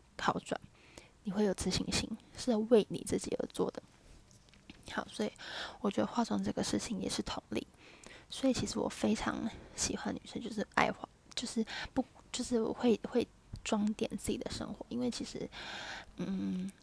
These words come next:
有的人说活得精致，这些话其实不是需要说你要用钱去包装什么的，就是你可能就是只是出门经过买了一个小饰品，或者说你买了一小盆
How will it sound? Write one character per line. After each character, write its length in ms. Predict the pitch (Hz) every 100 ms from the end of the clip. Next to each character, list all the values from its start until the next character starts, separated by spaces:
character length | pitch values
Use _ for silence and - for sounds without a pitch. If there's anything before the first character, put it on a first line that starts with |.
| -
有 120 | 220
的 140 | 190 208
人 160 | 196 196
说 220 | - 240
活 140 | -
得 80 | 196 -
精 380 | - 247 240 233
致， 320 | - - 220 226 - - - -
这 100 | 240
些 160 | -
话 160 | 220 226
其 140 | -
实 100 | 208 -
不 100 | -
是 160 | - 269
需 340 | - - 214
要 200 | - -
说 300 | - - 214
你 140 | 208 - -
要 120 | 220 214
用 180 | 214
钱 360 | 208 - - - 226
去 320 | 214 - 208 226
包 180 | - -
装 180 | - - 214
什 160 | - -
么 100 | - -
的， 120 | 285 - - - - -
就 120 | -
是 340 | - 254 240 - - - - - - - - - - - -
你 100 | -
可 200 | 208 -
能 140 | 185 190
就 120 | -
是 140 | - 208
只 140 | - 196
是 220 | - 220 - - -
出 260 | - 202
门 260 | 185 185 - 226 - -
经 220 | - 180
过 180 | - -
买 160 | - -
了 100 | -
一 60 |
个 80 | -
小 200 | - -
饰 220 | - - -
品， 200 | - 226 -
或 100 | 214
者 60 | 214
说 240 | - 202
你 100 | 202
买 140 | - -
了 100 | - -
一 80 |
小 240 | 220 - - -
盆 280 | - 226